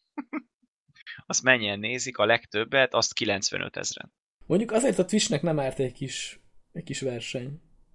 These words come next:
Speaker 2: Igaz,
Speaker 1: Ö,
Speaker 2: hogy Google se tudta
Speaker 1: igen.
Speaker 2: megszivatni nagyon. Pedig
Speaker 1: Nem.
Speaker 2: ők azért eléggé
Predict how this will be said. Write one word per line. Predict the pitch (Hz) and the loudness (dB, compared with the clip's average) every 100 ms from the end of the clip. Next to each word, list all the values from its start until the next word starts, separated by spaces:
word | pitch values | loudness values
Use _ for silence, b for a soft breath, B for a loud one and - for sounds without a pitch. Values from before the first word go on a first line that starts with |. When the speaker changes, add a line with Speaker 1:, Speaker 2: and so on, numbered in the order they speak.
| - | -6
Speaker 2:
Igaz, | 175 170 | 0 6
Speaker 1:
Ö, | 156 | 8
Speaker 2:
hogy | |
Google | 160 147 | 8 6
se | 143 147 | 6 4
tudta | 151 | 4
Speaker 1:
igen. | 139 110 | 6 6
Speaker 2:
megszivatni | 107 143 135 131 | 4 2 2 2
nagyon. | 127 123 131 139 - - - - | 0 2 0 -2 -10 -20 -20 -4
Pedig | - 101 | 0 4
Speaker 1:
Nem. | 101 | 4
Speaker 2:
ők | 104 | 4
azért | 139 139 | 8 10
eléggé | 139 135 127 135 135 | 8 6 6 6 4